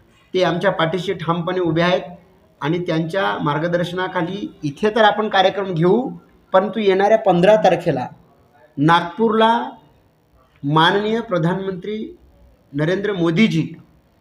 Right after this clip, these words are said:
आणि महाराष्ट्राचे लोकप्रिय आणि लाडके मुख्यमंत्री माननीय देवेंद्रजी फडणवीस साहेब यांच्या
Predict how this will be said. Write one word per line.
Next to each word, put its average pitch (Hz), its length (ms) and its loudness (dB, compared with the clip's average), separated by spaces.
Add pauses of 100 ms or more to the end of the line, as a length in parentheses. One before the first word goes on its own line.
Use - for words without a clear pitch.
(120)
आणि 175 320 0
महाराष्ट्राचे 180 960 -4
लोकप्रिय 175 460 -6
आणि 180 360 -4
लाडके 160 340 -2
मुख्यमंत्री 180 720 -4 (480)
माननीय 175 560 0
देवेंद्रजी 170 600 -4 (100)
फडणवीस 196 420 0
साहेब 135 200 -2 (640)
यांच्या 175 600 0